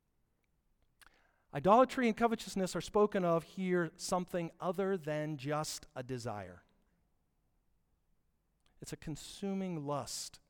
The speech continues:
a lust for satisfaction within the soul that finds its source of satisfaction outside of God. It's a word that can be translated greed.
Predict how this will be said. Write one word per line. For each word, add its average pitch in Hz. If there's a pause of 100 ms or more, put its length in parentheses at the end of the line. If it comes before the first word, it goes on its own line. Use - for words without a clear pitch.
(920)
a 139
lust 165
for 165
satisfaction 160
within 143
the 127
soul 147
that 123 (100)
finds 190 (380)
its 143
source 208
of 160
satisfaction 165 (1600)
outside 139
of 110
God. 113 (1500)
It's -
a 143
word 160
that 156
can 165
be 151
translated 139
greed. 127